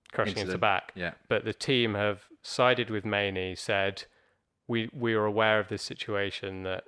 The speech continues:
Speaker 1: essentially him and his family have been
Speaker 2: Bullying.
Speaker 1: saying," bullying,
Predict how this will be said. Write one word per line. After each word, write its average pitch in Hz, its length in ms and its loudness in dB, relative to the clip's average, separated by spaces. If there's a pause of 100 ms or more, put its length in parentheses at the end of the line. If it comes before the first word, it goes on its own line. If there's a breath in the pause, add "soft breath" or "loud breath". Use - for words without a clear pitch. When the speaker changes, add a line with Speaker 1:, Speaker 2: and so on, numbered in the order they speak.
Speaker 1:
essentially 98 460 -8
him 98 220 -8
and 92 80 -4
his 90 160 -8
family 95 560 -4
have 90 140 -8 (760)
been 98 100 0
Speaker 2:
Bullying. 85 140 -2
Speaker 1:
saying," 104 460 -2
bullying, 101 540 0